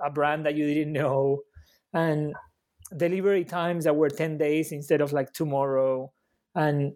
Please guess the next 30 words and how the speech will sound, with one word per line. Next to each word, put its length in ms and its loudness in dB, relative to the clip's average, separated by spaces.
and 240 -2
so 320 4
this 220 0
is 60 -6
another 300 0
way 200 2
of 100 0
thinking 400 0
of 120 -4
that 180 -2
problem 580 0
and 180 2
of 140 -4
that 140 4
issue, 480 0
that 160 2
is, 100 0
like, 220 0
all 180 0
the 380 0
devices, 920 0
techniques, 720 0
routine, 600 2
and 260 -2
people 480 0
that 160 0
make 340 -2
up 360 0
the 160 2
global 800 0